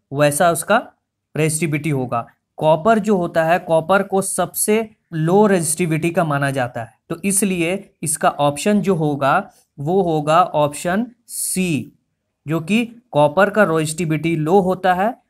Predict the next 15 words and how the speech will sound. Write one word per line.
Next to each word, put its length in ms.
और 220
अलॉय 460
का 160
रेजिस्टिविटी 640
हाई 280
होता 320
है। 160
अलॉय 440
में 140
मतलब 520
दो 160
या 160
दो 180
से 160
ज़्यादा 540